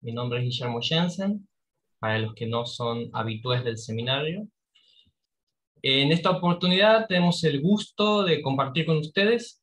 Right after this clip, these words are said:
la presentación del profesor, eh, Andrés Rosler, titulada Carl Schmitt y el liberalismo.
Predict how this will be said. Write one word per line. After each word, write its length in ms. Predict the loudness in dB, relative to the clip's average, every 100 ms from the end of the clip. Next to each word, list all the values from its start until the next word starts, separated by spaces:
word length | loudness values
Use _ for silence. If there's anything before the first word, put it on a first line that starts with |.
| _
la 240 | -4 -4 -4
presentación 640 | -6 -8 -6 -6 -4 -2
del 160 | -2 -4
profesor, 520 | -10 -8 -6 -4 -2
eh, 380 | 0 0 0 -2
Andrés 340 | -6 -4 -2 0
Rosler, 500 | 2 2 2 -2 -2 -14 _ _ _ -12
titulada 640 | -10 -4 2 4 2 0
Carl 240 | 0 0
Schmitt 440 | -2 -2 -2 -2 -8 _ _ -6
y 120 | -4
el 100 | -2
liberalismo. 800 | 0 2 2 0 -4 -6 -12